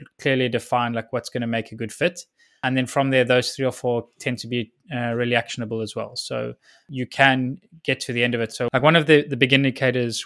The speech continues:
we found early on at Hotjar was, like, the single biggest indicator if a customer was gonna become successful with us or not was their Alexa rank. And it seems very obvious.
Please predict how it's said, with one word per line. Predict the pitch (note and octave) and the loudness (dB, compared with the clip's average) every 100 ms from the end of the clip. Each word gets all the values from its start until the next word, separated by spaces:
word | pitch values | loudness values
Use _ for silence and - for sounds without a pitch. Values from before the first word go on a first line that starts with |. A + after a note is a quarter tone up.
| - | -8
we | B2 | -6
found | - C3+ B2 A#2+ | 0 2 2 -2
early | A#2+ A#2 | -4 0
on | C#3+ F3 | 4 4
at | D3 | 2
Hotjar | B2 A#2 B2 | -2 -2 -2
was, | A#2 A2 | -2 -2
like, | B2 - - | -4 -4 -6
the | |
single | A#2 D#3 D#3 C#3+ | -4 -2 0 2
biggest | B2 C3+ B2+ - - _ | 2 2 0 -2 -14 _
indicator | C#3 C3 B2+ B2+ B2+ | -6 -6 -2 0 0
if | A#2 | -2
a | A#2 | -6
customer | B2 - B2 | -6 -4 -4
was | A#2+ - | -4 -4
gonna | A#2 | -6
become | A2+ - A#2 | -6 -8 -8
successful | - - C3 - C#3+ | -8 -6 -6 -4 -4
with | C#3 C#3 | -2 -2
us | B2 | -4
or | D3 | -2
not | G3 - _ _ _ - | -2 -2 _ _ _ -2
was | B2 | 2
their | B2+ B2 | 4 4
Alexa | A#2+ A#2+ - | 6 2 0
rank. | G#2+ G#2+ - _ _ _ _ | -6 -8 -12 _ _ _ _
And | D3 B2+ B2 A#2+ A#2 - | -4 -2 0 -2 -4 -8
it | B2+ | -6
seems | - D3+ C3 | -2 0 0
very | A2+ B2+ | 2 4
obvious. | B2 B2 E3+ F#3+ - - | 4 2 -2 -4 -8 -10